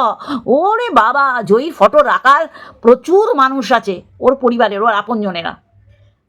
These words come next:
তারা রাখবে না, রাখবে এই যে, কারণ আমার তো ভিউজ কামাতে হবে। মানে ওর কান্না পায় জয়ীকে দেখে, ওর কান্না পায় ক্যাথাকে দেখে, ওর কান্না পায় ওকে, আকে, তাকে দেখে। ওর নিজের বাড়ির সাথে যে কি অন্যায় করছে,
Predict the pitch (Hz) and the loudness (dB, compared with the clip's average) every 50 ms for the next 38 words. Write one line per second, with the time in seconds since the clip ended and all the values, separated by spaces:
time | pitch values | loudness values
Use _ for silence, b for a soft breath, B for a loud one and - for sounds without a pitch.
0 | _ _ _ - 214 202 214 247 277 302 339 320 - - - - 254 240 - - | _ _ _ 2 2 4 4 2 0 -2 -4 -6 -10 -14 -20 -20 -20 -18 -12 -4
1 | - 254 240 190 196 196 170 - 165 160 - - 226 233 226 247 247 226 220 196 | -2 0 0 0 -2 -6 -8 -10 -12 -6 -2 0 0 2 2 0 0 0 -2 -4
2 | 202 196 196 180 170 160 - _ _ _ _ _ _ _ _ _ _ - 247 294 | -4 -4 -4 -6 -8 -10 -16 _ _ _ _ _ _ _ _ _ _ 2 2 2
3 | 370 427 403 - _ _ - - 269 349 349 370 330 277 233 196 254 294 - - | 0 -2 -10 -14 _ _ -4 -4 -4 -2 -2 -2 -2 -2 0 -2 -4 -4 -2 -2
4 | 339 320 294 233 190 180 - 170 - _ _ _ _ _ _ _ _ _ _ _ | -2 0 0 -2 -4 -4 -6 -12 -18 _ _ _ _ _ _ _ _ _ _ _
5 | _ - - 269 294 302 277 233 233 269 294 311 285 - 233 202 233 262 277 269 | _ -8 -4 -2 -2 -2 0 0 0 0 0 0 -2 -2 -4 -2 0 0 0 2
6 | 294 285 277 240 202 240 269 247 262 277 247 269 254 269 269 254 269 254 - 240 | 0 0 0 0 -2 -2 -2 -2 -2 -4 -4 -4 -2 0 0 0 0 0 -2 -2
7 | 185 220 247 254 240 262 262 254 254 B B B B B - 196 - 208 196 247 | -2 0 -2 0 0 0 0 0 -2 B B B B B -2 0 0 0 2 0
8 | 254 247 269 247 247 247 277 269 262 233 247 262 247 247 - 220 233 254 247 254 | -4 -2 -2 -4 -2 -4 -4 -4 -2 -2 -2 -4 -4 -4 -6 -2 -2 -2 0 0
9 | 262 269 247 214 202 196 262 269 262 208 - - - 262 262 - 170 160 - 254 | 0 0 -2 -2 -2 0 2 2 2 0 -2 -2 -2 -2 0 2 0 0 0 0
10 | 233 190 - - - - - _ _ _ _ _ - 254 233 226 220 240 233 285 | 0 -2 -4 -6 -12 -18 -20 _ _ _ _ _ -4 -2 0 0 0 0 0 0
11 | 302 311 285 294 294 311 294 269 - - 302 285 302 302 285 262 277 262 - 262 | 2 2 2 2 2 -2 -6 -4 -2 0 0 0 0 -2 -4 -4 -4 -2 0 0
12 | 247 226 226 233 254 262 277 294 277 - 214 220 226 - - 262 202 165 | 0 0 -2 -2 -2 -2 -2 -4 -4 -2 -2 -2 -2 -2 -4 -4 -4 -4